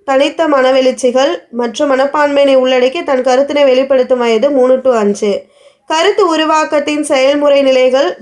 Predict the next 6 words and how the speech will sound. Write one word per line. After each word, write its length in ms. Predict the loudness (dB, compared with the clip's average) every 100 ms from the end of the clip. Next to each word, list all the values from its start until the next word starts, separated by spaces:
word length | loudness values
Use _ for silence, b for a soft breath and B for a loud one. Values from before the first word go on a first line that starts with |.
| -8
பி. 280 | -6 -6 -4
புலன்காட்சி, 680 | -2 -2 -2 -2 -2 -4 -4
கருத்தியல் 500 | 0 0 0 0 2
நிலை 260 | 2 2
மற்றும் 360 | 0 -2 -2 0
பொதுமைப்படுத்துதல். 840 | 0 0 -2 -2 -4 -4 -4 -6